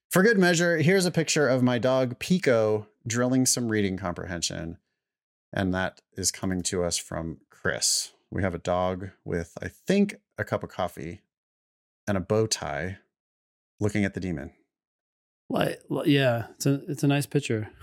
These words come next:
Speaker 2: <laughs> Thanks, Chris. Sorry, I was thinking about this. Life is such a weird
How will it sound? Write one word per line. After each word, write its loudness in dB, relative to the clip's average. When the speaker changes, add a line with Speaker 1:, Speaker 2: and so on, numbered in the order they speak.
Speaker 2:
<laughs> -12
Thanks, -4
Chris. -2
Sorry, 6
I 6
was 8
thinking 8
about 8
this. 4
Life 4
is 2
such 0
a 8
weird 4